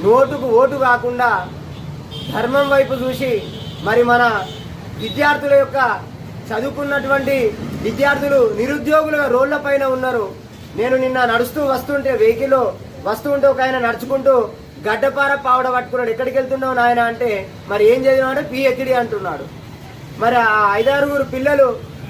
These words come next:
చాలా ఉన్న-, ఉన్నతమైన చదువులు చదివి కూడా ఈరోజు గడ్డపార పావడ పట్టుకొని మందికి కైకిలు వెళ్తున్నారంటే, మరి ఇంకా మన తెలంగాణ,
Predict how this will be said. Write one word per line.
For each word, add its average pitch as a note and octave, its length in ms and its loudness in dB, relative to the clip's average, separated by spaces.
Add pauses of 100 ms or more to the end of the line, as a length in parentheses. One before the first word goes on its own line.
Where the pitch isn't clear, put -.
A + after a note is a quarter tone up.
(160)
చాలా C4 280 2
ఉన్న-, C4 480 0
ఉన్నతమైన C#4 420 -2
చదువులు C4+ 420 -2
చదివి C#4 200 2
కూడా C4+ 440 2 (360)
ఈరోజు C#4 600 2 (1000)
గడ్డపార C#4+ 420 2
పావడ C#4 320 2
పట్టుకొని C4 580 2 (400)
మందికి B3+ 480 -4
కైకిలు C4 420 0
వెళ్తున్నారంటే, C4+ 880 2 (380)
మరి A3+ 200 2
ఇంకా C4+ 480 2
మన D4+ 200 2
తెలంగాణ, C#4 760 0